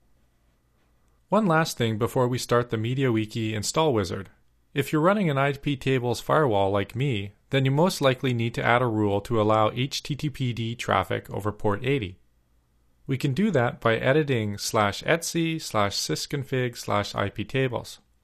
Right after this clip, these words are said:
We can just copy this port twenty-two rule that allows S S H and modify it for port eighty. Then let's run service I P tables restart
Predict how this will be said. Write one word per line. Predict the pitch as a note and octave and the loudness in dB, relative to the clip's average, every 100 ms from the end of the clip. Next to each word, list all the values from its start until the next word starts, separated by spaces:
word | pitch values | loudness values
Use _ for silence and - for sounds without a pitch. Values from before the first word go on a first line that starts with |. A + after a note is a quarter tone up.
| _ - | _ -6
We | D3+ | -2
can | E3 | -2
just | F#3+ G3 | -2 -2
copy | - C#3+ C#3 B2+ | 2 2 2 0
this | G#2+ G#2+ | 0 0
port | - - C3 - | -2 0 0 0
twenty-two | - B2+ A2+ - F#3 | 0 2 0 0 0
rule | C#3+ G#2+ G2 G#2+ - _ - | 2 0 0 -4 -8 _ -4
that | A#2 | 2
allows | A2+ A#2 G#2 | 4 6 4
S | B2 A2 G#2+ | 2 0 0
S | - | -2
H | D#3 C3 A2+ - - - | 0 0 -2 -12 -14 -4
and | C3 | 0
modify | B2 C3 E3+ - G#2 | 4 4 2 2 2
it | A2 - | 2 -2
for | B2 | -4
port | - G2+ G2+ | 2 2 2
eighty. | C#3 C#3+ F2+ F#2 _ _ _ _ _ _ _ _ _ | -2 -2 -2 -8 _ _ _ _ _ _ _ _ _
Then | C3 F3+ | 0 2
let's | G#3+ F#3 C3 | 2 0 0
run | B2 A#2+ | 0 0
service | - C3 C#3 F#3+ - - | 0 2 2 0 -4 -2
I | C3 | -2
P | C#3 C#3+ | 0 -2
tables | C#3 C3+ B2 G#2+ | 0 0 0 0
restart | A#2+ F#3 - G2 G2 - | -2 -2 2 2 2 -4